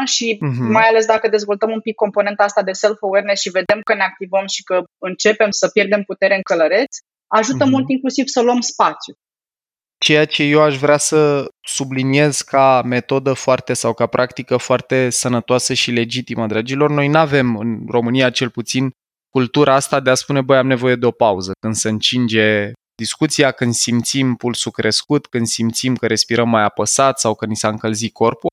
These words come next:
Speaker 2: Ăștia toți sunt indicatori care arată că s-a produs activarea aia simpatică și că intrăm în starea de luptă sau de fugă.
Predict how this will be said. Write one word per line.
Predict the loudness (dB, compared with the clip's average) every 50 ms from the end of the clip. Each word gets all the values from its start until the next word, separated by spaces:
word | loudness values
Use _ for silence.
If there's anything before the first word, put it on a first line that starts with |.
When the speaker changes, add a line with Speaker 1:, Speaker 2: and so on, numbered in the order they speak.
| -4 _
Speaker 2:
Ăștia | -4 -2 0 0 0
toți | 0 0 -2 0
sunt | -2 -2 -2
indicatori | -2 -2 -2 -2 -2 -2 -2 0 2 0 0 0
care | 0 0 0 2
arată | 2 2 2 0 0 -4
că | -2 -2
s-a | -2 -2 -2 -2
produs | -2 -4 -4 -2 -2 0
activarea | -2 -2 -2 _ -4 0 0 2 2 2
aia | 0 0
simpatică | -2 -4 -6 -6 -2 0 0 0 0 0 -4 -4 -2
și | -2 -2 -2
că | -2 -4
intrăm | -4 -2 -2 -2 0 0
în | 0 -2
starea | -2 0 0 2 2 2
de | 0 -2
luptă | -4 -4 -4 -6 -6
sau | -4 -2 -4 -4 -4
de | -4 -8
fugă. | -8 -10 -8 -2 -2 -2